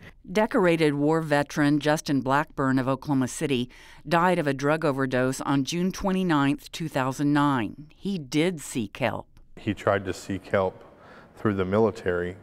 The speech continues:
Speaker 2: and whenever he tried to seek help through the military, he found a program he wanted to go to in Colorado.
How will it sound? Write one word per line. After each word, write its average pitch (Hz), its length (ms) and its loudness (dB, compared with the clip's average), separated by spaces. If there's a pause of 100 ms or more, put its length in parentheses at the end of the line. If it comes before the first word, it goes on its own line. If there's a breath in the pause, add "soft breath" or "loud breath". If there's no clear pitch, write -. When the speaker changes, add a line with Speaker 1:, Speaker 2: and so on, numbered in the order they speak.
(320)
Speaker 2:
and 98 160 -4
whenever 95 320 0
he 101 120 -4
tried 92 260 -2
to 90 60 -8
seek 98 260 -6
help 95 220 -2
through 92 120 -4
the 90 60 -6
military, 95 480 -2
he 90 60 -4
found 92 240 -4
a 87 40 -8
program 95 500 0
he 90 60 -6
wanted 90 280 -4
to 92 120 -6
go 92 160 0
to 92 220 -12
in 90 100 -12
Colorado. 92 600 0